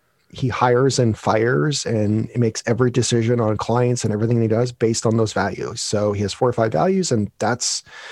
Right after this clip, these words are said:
the, the operating system for it. And it seems to work really well from, for him at a distance from what I can recognize. And I just think it's amazing what he's doing. Other people I look up to is Jason Gaynard from Mastermind Talks. Again, another person at a distance,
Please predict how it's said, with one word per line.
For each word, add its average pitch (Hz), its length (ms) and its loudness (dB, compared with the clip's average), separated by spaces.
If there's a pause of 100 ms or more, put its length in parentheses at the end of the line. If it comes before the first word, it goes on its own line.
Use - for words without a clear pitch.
(360)
the, 110 460 2
the 120 200 -2
operating 110 440 0
system - 340 -4
for - 300 -4
it. - 120 -8
And 110 80 0
it 101 60 -2
seems 127 220 0
to 123 100 2
work 117 220 2
really 117 240 4
well 113 200 2
from, 113 440 2
for - 220 -2
him 120 420 0
at 107 100 0
a 107 60 0
distance 120 400 0
from 117 160 0
what 120 80 2
I 113 80 0
can 131 100 -8
recognize. 131 480 0
And 110 80 2
I 110 60 2
just - 420 -2 (220)
think 127 200 -4
it's 107 120 -6
amazing 107 580 0 (840)
what 113 200 0
he's 107 180 -2
doing. 107 400 0 (720)
Other 143 200 6
people 143 240 4
I - 20 6
look 127 200 4
up 127 100 0
to 123 260 4
is 110 220 0
Jason 123 500 2
Gaynard 120 560 2
from 107 240 0
Mastermind 110 600 2
Talks. - 420 -2
Again, 110 240 2
another 110 220 2
person 113 340 0
at 104 80 0
a 107 40 -4
distance, 135 640 0